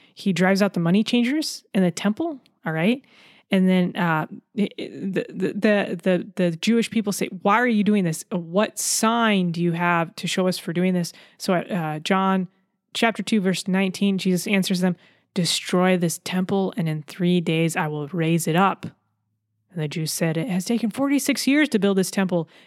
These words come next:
and you will raise it up in three days." And at verse twenty-one, he tells us, "But he spoke," John tells us, "but he spoke of the temple of his body."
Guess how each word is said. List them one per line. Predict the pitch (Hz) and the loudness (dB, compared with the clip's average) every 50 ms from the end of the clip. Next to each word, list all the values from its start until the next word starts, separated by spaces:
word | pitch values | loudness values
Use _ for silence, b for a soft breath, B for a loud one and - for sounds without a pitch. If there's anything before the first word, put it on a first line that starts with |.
| b | b
and | b 202 190 | b 0 2
you | 190 196 | 4 4
will | 196 196 180 | 2 2 2
raise | 185 185 196 185 | 2 2 2 2
it | 196 196 | 2 2
up | 190 - | 0 0
in | 190 180 | 0 -2
three | 170 - 190 190 190 | -2 0 0 2 2
days." | 190 190 196 196 b b b b b b b b b b b b _ _ - | 4 2 2 0 b b b b b b b b b b b b _ _ -2
And | - 180 | 0 2
at | 170 160 156 | 2 2 2
verse | 160 180 180 175 | 2 0 0 0
twenty-one, | - - 190 180 175 165 160 165 165 | 0 0 2 2 2 2 2 0 0
he | 165 170 | 0 -2
tells | 165 - 170 175 175 170 | -2 -2 0 0 0 2
us, | 175 175 170 - - - - _ _ _ _ _ _ _ _ _ _ _ _ _ _ - | 2 0 0 0 -4 -6 -8 _ _ _ _ _ _ _ _ _ _ _ _ _ _ -2
"But | 180 165 | -2 -2
he | 156 - 175 160 | -2 -2 -4 -4
spoke," | 151 - - - - 175 165 165 _ - | -4 -4 -4 0 0 0 0 0 _ -2
John | - 180 175 170 | 0 2 2 2
tells | - 175 165 180 | 2 0 0 0
us, | 160 - b b b b | -2 -4 b b b b
"but | - 180 | -4 -2
he | 160 - 175 156 | 0 0 -2 -2
spoke | - - - - - 165 156 160 160 - - - | 0 -2 -4 -4 -4 -2 -2 -2 -4 -6 -4 -2
of | 185 180 | 0 2
the | 170 165 | 2 0
temple | 160 - - - - - - 160 156 - 175 160 156 156 | 0 -2 -8 -8 -6 -4 -4 -4 -4 -4 -6 -6 -4 -4
of | 156 - | -6 -6
his | - 165 156 - - | -6 -8 -6 -6 -6
body." | 165 139 - - - - 151 - 151 156 156 160 - - - 185 175 | -6 -8 -6 -6 -4 -2 -2 -2 -2 -4 -6 -8 -14 -16 -16 -16 -16